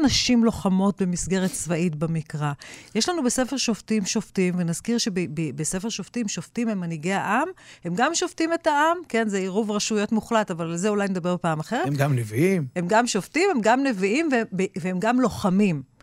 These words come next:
Speaker 1: אם זה גדעון, אם זה שמשון,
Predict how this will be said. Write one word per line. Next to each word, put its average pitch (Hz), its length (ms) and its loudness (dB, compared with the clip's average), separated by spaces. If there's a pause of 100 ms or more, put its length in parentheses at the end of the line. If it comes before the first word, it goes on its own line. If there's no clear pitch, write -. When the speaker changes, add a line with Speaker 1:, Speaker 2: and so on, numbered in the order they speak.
(300)
Speaker 1:
אם 180 120 -2
זה 165 140 -4
גדעון, 233 1000 2
אם 175 120 -4
זה 160 120 -8
שמשון, 269 920 2